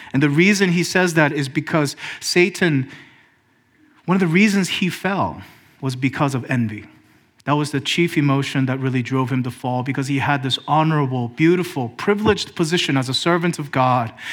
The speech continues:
And yet he looked at the throne of grace and he wanted the throne. And so with the heart of envy, he falls.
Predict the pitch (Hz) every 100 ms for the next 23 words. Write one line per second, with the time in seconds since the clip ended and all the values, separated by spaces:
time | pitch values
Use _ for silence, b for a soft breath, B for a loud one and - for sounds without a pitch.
0 | B 160 170 170 185 196 208 220 175 -
1 | 190 214 170 180 185 170 156 180 180 180
2 | 202 202 185 185 233 269 120 98 101 -
3 | _ _ _ _ _ _ _ _ _ _
4 | _ _ _ _ _ - 160 139 131 131
5 | 135 139 131 143 160 139 113 101 B B
6 | B - 131 - 127 127 107 - - -